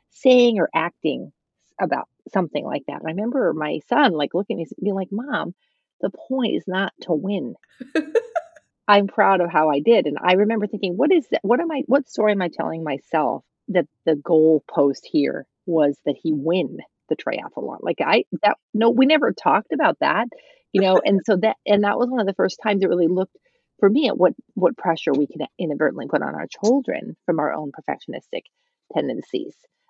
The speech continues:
Speaker 1: Um, so I think my flavor is also like you. It's a lot about control. So it doesn't show up a-, as some of the ways that I might judge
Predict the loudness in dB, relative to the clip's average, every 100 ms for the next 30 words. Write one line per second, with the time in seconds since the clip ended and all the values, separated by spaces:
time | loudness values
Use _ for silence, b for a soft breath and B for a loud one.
0 | 0 2 2 2 6 8 6 4 0 0
1 | -2 4 4 6 4 4 4 2 2 2
2 | 2 0 0 -2 -2 -2 0 -2 -2 -2
3 | 0 -2 -4 -4 -12 -6 -4 -2 -4 -4
4 | -2 0 0 0 0 0 -2 2 4 4
5 | 0 _ -8 -6 -2 -4 -4 -4 -4 -2
6 | -2 -2 0 0 0 -4 -6 -4 -6 -4
7 | -4 -4